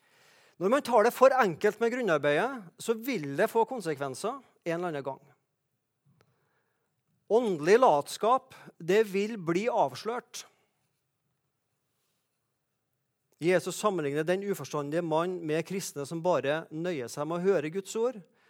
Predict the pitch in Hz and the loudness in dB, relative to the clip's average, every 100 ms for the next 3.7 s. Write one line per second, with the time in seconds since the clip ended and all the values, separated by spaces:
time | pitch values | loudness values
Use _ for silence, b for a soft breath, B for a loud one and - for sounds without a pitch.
0 | b b b - 180 196 160 - 165 127 | b b b -4 -2 0 -2 0 0 2
1 | 131 151 165 160 160 180 - 160 202 156 | 2 0 0 -4 -4 -4 -2 -2 -2 -4
2 | 151 175 165 180 214 160 175 208 - - | -6 -6 2 2 2 0 0 -2 -8 -14
3 | 233 - - 214 190 202 247 | -10 -8 -2 -2 -2 -4 -4